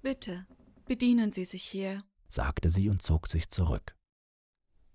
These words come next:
Speaker 2: Ich glaubte, es handle sich um einen Likör,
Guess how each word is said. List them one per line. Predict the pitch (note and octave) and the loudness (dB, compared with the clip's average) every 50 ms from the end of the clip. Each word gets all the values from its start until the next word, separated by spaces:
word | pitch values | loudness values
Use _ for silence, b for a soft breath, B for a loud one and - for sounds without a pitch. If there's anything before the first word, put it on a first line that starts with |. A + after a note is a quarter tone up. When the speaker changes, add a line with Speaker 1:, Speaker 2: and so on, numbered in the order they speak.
| _ _ | _ _
Speaker 2:
Ich | - D2 - | -6 -2 2
glaubte, | - D#2+ D2+ C#2 - - - | 4 6 6 6 6 4 2
es | G#1 G#1+ - - | 0 0 2 4
handle | E2+ D#2+ D#2 C#2 C2 | 4 4 4 4 2
sich | C2 - C3+ - | 0 0 0 0
um | B1 A1 G1+ | 0 0 0
einen | - C#2 C2 A#1+ A#1 | 0 0 0 0 -2
Likör, | A#1+ - - - - B2+ C3+ A2 D#2 E2 - - - | -4 -6 -4 0 2 4 4 4 2 0 -2 -8 -14